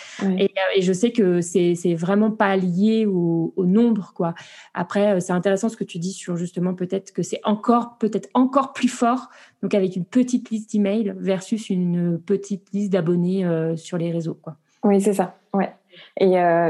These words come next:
Speaker 1: il y a vraiment, comme tu dis, hein, ce côté intimiste, et même dans la façon de, de rédiger, euh, rédiger le mail, le con-, le premier conseil qu'on donne tout le temps, c'est, euh,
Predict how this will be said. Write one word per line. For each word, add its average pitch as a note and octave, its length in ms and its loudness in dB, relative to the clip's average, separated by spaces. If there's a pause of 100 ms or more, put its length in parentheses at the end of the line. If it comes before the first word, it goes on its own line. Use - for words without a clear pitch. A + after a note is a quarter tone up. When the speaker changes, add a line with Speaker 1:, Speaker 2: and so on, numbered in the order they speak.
Speaker 1:
il G3 80 4
y G3 80 6
a F#3 80 6
vraiment, G#3+ 500 4
comme G3 220 2
tu F#3 160 -2
dis, G#3 160 2
hein, G3 120 2
ce G3 120 -2
côté G3 380 2
intimiste, G3 680 -2
et G3 60 2
même G#3+ 180 4
dans G#3+ 140 4
la F3 120 4
façon F#3+ 360 -2
de, F3 220 2
de F3+ 180 -2
rédiger, F#3+ 560 4 (540)
euh, F3 640 0 (160)
rédiger F#3 440 4
le G3 100 2
mail, G3+ 340 4
le E3+ 140 0
con-, E3+ 260 -8
le F3+ 140 0
premier B3+ 420 4
conseil G#3 400 2
qu'on F#3 140 0
donne G3+ 420 2
tout F#3+ 180 -6
le F3+ 100 -2
temps, A#3 260 2
c'est, A3 420 2
euh, E3+ 160 2